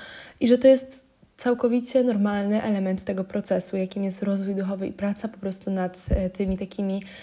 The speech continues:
e, powiedzmy, słabszymi stronami naszej podświadomości i naszego umysłu. I ważne jest, aby po prostu stać się takim świadomym, obiektywnym obserwatorem tych myśli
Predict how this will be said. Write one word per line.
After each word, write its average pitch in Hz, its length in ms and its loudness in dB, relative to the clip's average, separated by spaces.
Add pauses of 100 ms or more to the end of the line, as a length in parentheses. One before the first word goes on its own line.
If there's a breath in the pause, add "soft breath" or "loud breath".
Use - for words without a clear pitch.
(220 loud breath)
e, 220 120 -4
powiedzmy, 208 400 -2
słabszymi 202 760 0
stronami 196 640 -2
naszej 190 380 -4
podświadomości 196 760 -4
i - 20 -2
naszego 196 360 -2
umysłu. 196 480 -2 (580 loud breath)
I 220 440 4
ważne 240 280 2
jest, 254 140 2
aby 233 180 2
po 226 140 2
prostu 226 320 -4
stać 220 280 -4
się 226 80 0
takim 208 260 -4
świadomym, 208 680 0
obiektywnym 202 760 -2
obserwatorem 196 760 -2
tych - 180 -12
myśli 196 400 -4